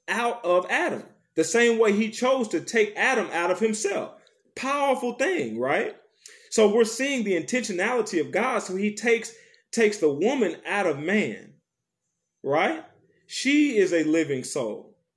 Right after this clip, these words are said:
And, and now they're, and now they're to-, now they're together. So th-, this is the reality of them born of this light.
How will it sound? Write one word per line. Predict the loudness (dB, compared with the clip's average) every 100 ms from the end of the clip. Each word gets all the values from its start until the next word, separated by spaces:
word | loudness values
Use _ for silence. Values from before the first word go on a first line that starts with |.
| _ _ _ _ _
And, | 0 2 2 0
and | 0 2
now | 2 2
they're, | 2 2
and | 2 0
now | 0 2
they're | 0 -2
to-, | -4 -6
now | -2 0
they're | 0
together. | -2 0 0 2 0
So | -2 -6
th-, | -4 -8 0
this | 2 4
is | 2
the | 0 0
reality | 0 -4 -4 0 0 0 0
of | 0 2
them | 2 2 -2 -12 _
born | -6 2 4 4 2 2
of | 0
this | 0 0
light. | 0 -2 -6 -8